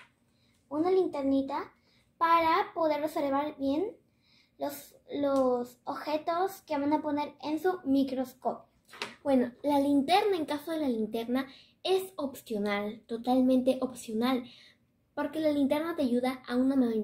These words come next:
Speaker 2: una mayor vista. Pero a estas horas del día hay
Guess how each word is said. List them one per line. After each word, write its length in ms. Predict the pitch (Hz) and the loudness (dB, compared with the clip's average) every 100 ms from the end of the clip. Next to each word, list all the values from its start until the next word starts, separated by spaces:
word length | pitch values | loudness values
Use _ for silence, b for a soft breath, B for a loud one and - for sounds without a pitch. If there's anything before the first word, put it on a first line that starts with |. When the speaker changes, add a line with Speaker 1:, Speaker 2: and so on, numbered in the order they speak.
| 214 | -4
Speaker 2:
una 200 | 254 277 | -4 0
mayor 380 | 277 233 214 - | 2 2 0 0
vista. 320 | 254 285 - - b b b b | 0 0 -4 -20 b b b b
Pero 220 | 349 359 | -4 0
a 60 | 370 | 2
estas 300 | 392 381 359 | 0 -2 -2
horas 240 | 339 339 330 | -2 -2 2
del 200 | 269 247 | 2 4
día 240 | 285 311 320 - - | 0 -2 -6 -10 -10
hay 460 | 311 330 330 - | -8 -6 -8 -12